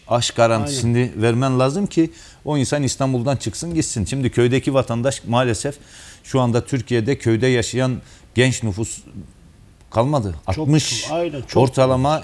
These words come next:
Speaker 1: şu anda, a, e, köyde yaş ortalamaları altmış. Sen altmış yaşında ve üzeri olan insanlardan ne derece verim bekleyebilirsin?
Speaker 2: Artık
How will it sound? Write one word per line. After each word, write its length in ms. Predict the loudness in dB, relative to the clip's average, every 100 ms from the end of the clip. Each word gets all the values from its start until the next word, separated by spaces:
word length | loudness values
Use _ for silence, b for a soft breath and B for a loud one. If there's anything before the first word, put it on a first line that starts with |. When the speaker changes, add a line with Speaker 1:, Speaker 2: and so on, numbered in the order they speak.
| -8
Speaker 1:
şu 200 | -2 2
anda, 460 | 2 2 2 2 -2
a, 140 | -4 -2
e, 420 | 0 0 0 0 0
köyde 460 | 0 2 0 0 0
yaş 200 | 0 0
ortalamaları 720 | -4 -2 0 2 2 0 0
altmış. 360 | -2 -2 -4 -4 -12
Sen 240 | -4 -2 0
altmış 400 | -2 -4 -4 -2
yaşında 500 | -2 0 0 0 0
ve 140 | -2
üzeri 320 | 0 2 2
olan 300 | 2 2 0 B B B -4
insanlardan 720 | -2 2 0 2 0 2 2
ne 140 | 4 2
derece 340 | 2 2 2
verim 240 | 2 2
bekleyebilirsin? 680 | 0 0 -2 0 -2 -4 -6 -10 -16 b b b b -18
Speaker 2:
Artık 220 | -16 -16